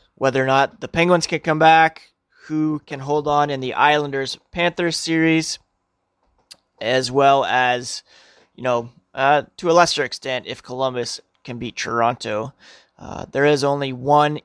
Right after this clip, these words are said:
Eastern Conference qualifying round game today, and that's the Maple Leafs and Blue Jackets at eight P M Eastern Time tonight. The Capitals and Flyers will play, uh,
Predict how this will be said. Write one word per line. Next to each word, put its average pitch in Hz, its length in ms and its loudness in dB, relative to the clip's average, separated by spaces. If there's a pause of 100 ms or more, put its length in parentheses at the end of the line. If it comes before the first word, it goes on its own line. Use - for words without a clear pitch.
Eastern 143 320 -2
Conference 143 520 0
qualifying 135 880 0 (220)
round 127 380 -2
game 120 240 -8
today, 131 380 0
and 127 100 -2
that's 120 360 -2
the 113 280 -12
Maple 123 300 -8
Leafs 123 200 -6
and 98 140 -14
Blue 127 160 -10
Jackets 117 460 -10
at 131 200 0
eight 101 200 -10
P 120 180 -8
M 113 160 -6
Eastern 120 380 -12
Time 98 320 -8
tonight. 139 400 0 (580)
The - 80 -14
Capitals 135 560 0
and 117 160 -8
Flyers 156 640 2 (420)
will 165 200 6
play, 156 520 2 (1500)
uh, 127 560 2